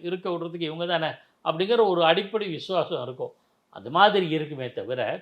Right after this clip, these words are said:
பி பிளான்லாம் இருக்காது. என்ன பிளான் இருக்கலாம்னா, கார்த்தி-, என்னுடைய பார்வை, என்னுடைய பார்வை, கார்த்திக் சிதம்பரம் தொடர்ந்து இப்படி பேசி, பேசி, பேசி கட்சியில ஒரு மாற்றத்தை ஏற்படுத்த முடியுமா? அடுத்த தலைமுறை, கார்த்திக் சிதம்பரம் என்பவர்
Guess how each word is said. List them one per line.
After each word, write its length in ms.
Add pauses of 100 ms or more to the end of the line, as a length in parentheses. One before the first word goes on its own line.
(520)
பி 200
பிளான்லாம் 480
இருக்காது. 300
என்ன 300
பிளான் 400
இருக்கலாம்னா, 600 (840)
கார்த்தி-, 420
என்னுடைய 400
பார்வை, 300
என்னுடைய 400
பார்வை, 360
கார்த்திக் 440
சிதம்பரம் 440
தொடர்ந்து 340
இப்படி 220
பேசி, 300 (120)
பேசி, 260
பேசி 300 (380)
கட்சியில 440
ஒரு 140
மாற்றத்தை 440
ஏற்படுத்த 420
முடியுமா? 460 (640)
அடுத்த 420
தலைமுறை, 420
கார்த்திக் 440
சிதம்பரம் 520
என்பவர் 280